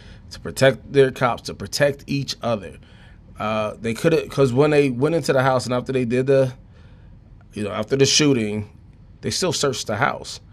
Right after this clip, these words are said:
Found no drugs, no money, nothing.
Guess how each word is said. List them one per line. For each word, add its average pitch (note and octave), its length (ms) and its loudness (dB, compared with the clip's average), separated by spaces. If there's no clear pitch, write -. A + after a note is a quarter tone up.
Found A2 420 2
no C#3+ 160 6
drugs, C3 720 2
no B2 360 2
money, A#2 500 -2
nothing. G#2+ 560 -4